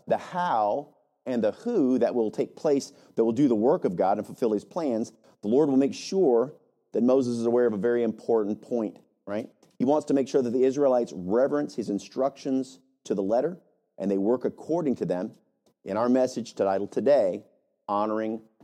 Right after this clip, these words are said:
the Words of God. Let's pray. Lord, we thank you so much for today.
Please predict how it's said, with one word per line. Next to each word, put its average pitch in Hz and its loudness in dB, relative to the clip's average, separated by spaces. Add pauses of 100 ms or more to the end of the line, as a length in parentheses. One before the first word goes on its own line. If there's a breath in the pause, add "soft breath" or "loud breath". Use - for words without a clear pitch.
the 113 0
Words 92 0
of 87 -10
God. 73 -6 (220)
Let's 101 -2
pray. - -8 (540 soft breath)
Lord, 147 4
we 123 4
thank 139 -2
you 113 -2
so 175 -4
much 139 -2
for 82 -6
today. 80 -6